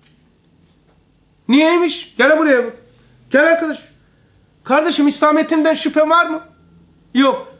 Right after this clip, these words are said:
Niye selam vermiyorsun lan? Ne pintilik bu ya? Ne bu suratındaki şey? Ne bu hal arkadaş? Yani şi-, İslamiyet'i bilmiyoruz ki. Şeriatı bilmiyoruz.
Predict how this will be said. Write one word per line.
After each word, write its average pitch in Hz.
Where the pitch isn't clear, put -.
Niye 349
selam -
vermiyorsun 233
lan? 233
Ne 370
pintilik 220
bu 170
ya? 180
Ne 233
bu 339
suratındaki 285
şey? 208
Ne 269
bu 311
hal 285
arkadaş? 277
Yani 233
şi-, -
İslamiyet'i 254
bilmiyoruz 269
ki. -
Şeriatı 302
bilmiyoruz. 202